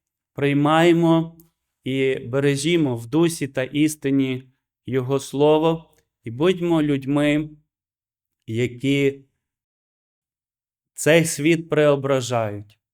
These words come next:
Будьмо сіллю для цього світу, яка Господу Богу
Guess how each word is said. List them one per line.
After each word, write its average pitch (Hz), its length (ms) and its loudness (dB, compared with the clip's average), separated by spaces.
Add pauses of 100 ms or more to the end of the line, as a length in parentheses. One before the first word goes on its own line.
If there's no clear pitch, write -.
(340)
Будьмо 135 380 -2
сіллю 147 540 -2
для 117 220 -6
цього 120 400 -6
світу, 127 640 -6 (880)
яка 131 840 -2 (1040)
Господу 131 640 -2
Богу 127 760 -2